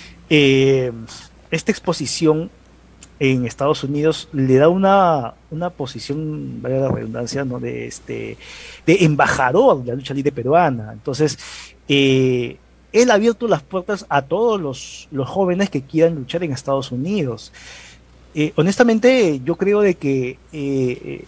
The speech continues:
él, él nunca se imaginó esta responsabilidad, pero, eh, él la ha asumido y él está, eh, dispuesto a impulsar la lucha libre peruana desde Estados Unidos. La verdad, yo invito a todos los jóvenes a que lo conozcan,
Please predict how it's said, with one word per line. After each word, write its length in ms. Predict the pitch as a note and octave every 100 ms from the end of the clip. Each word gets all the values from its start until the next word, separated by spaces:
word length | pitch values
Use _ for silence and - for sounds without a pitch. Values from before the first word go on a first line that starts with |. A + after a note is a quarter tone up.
| -
él, 240 | E3+ F3+
él 160 | F3 F#3
nunca 220 | F#3+ G3
se 140 | F#3+ F3+
imaginó 500 | E3 C3 C#3 D3+ E3+
esta 180 | -
responsabilidad, 920 | E3+ D#3+ - C3+ C3+ C3 B2+ B2+ D3+ F3 -
pero, 440 | F3+ D3 B2+ A#2+ D3
eh, 220 | C3+ C#3+
él 300 | D#3 D3+ E3+ -
la 160 | C3
ha 60 | D3+
asumido 640 | E3+ D3+ D3 D3 D3 A#3+ C4+ -
y 200 | B2+ C3+
él 100 | D#3
está, 580 | C3 - C#3+ D3 D#3+ -
eh, 720 | C#3 B2+ A#2 A2+ G#2+ G#2+ - - _ -
dispuesto 680 | B2+ - - A#3 G#3 - D#3+
a 60 |
impulsar 360 | D3+ C#3 C3 D3+
la 100 | E3
lucha 220 | D#3 -
libre 160 | D3 D3+
peruana 440 | D3 C#3+ D3+ D#3+
desde 460 | D#3 C3+ G3+ C3+ B2
Estados 460 | - B2 B2 A#2+
Unidos. 480 | B2 A#2+ A#2 A2 - - - - - - - -
La 140 | C3+
verdad, 340 | C3+ B2+ D#3 F#3 _ -
yo 100 | D#3
invito 300 | D3+ F#3+ F3
a 20 |
todos 160 | F3+
los 100 | F3
jóvenes 560 | - E3+ E3 D#3+ F3+ -
a 100 | C3+
que 300 | B2+ - A#2+
lo 160 | A#2 A2
conozcan, 800 | A2 C3+ E3+ - C#3+ C#3+ C#3+ D3+